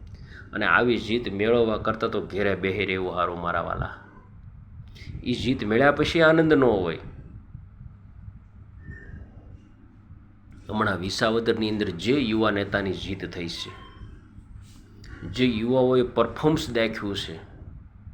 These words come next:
જે મતદારોએ અભૂતપૂર્વ વિચાર કરી અને મતદાન કર્યું છે, આ કોઈ સામાન્ય ઘટના નથી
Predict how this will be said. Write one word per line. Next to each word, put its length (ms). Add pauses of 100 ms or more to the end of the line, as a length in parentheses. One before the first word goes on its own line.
(840)
જે 220
મતદારોએ 840
અભૂતપૂર્વ 920 (100)
વિચાર 400 (120)
કરી 300
અને 180
મતદાન 560
કર્યું 280
છે, 200 (1400)
આ 100
કોઈ 260
સામાન્ય 380
ઘટના 400
નથી 340